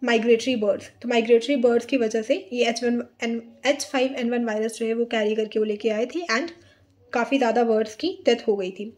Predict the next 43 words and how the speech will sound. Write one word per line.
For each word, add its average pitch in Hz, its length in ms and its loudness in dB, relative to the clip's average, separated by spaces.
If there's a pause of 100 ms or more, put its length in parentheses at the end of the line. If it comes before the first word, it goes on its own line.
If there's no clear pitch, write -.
हाईली 240 320 4
कंटेजियस 240 520 4
है 247 120 -4
ये, 240 160 -2
बहुत 226 340 0
ही 269 60 0
क्विकली 262 340 0
स्प्रेड 247 220 2
हो, 226 260 -2
हो 226 80 4
जाता 214 240 -4
है 208 80 -2
ये। 254 220 -4 (380)
It 262 100 6
killed 285 340 0
millions 247 480 2
of 247 200 -4
birds 220 260 2 (420)
and 233 240 2 (320)
the 233 100 4
virus 247 320 0
has 294 120 0
infected 277 440 -2 (100)
over 240 300 4 (340)
two 311 160 0
hundred 254 480 2 (140)
mammalian 240 420 2
species 269 420 -4 (160)
including 262 380 2 (100)
humans। 208 260 -6 (400)
तो 254 340 0
ये 254 160 2
जानने 247 280 2
की 247 100 -2
बात 233 200 2
है 262 60 6
कि 277 120 0
भाई 302 140 -2
ह्यूमंस 262 460 0
को 269 140 2
भी 269 180 4
इसने 269 200 0
इम्पैक्ट 233 380 -2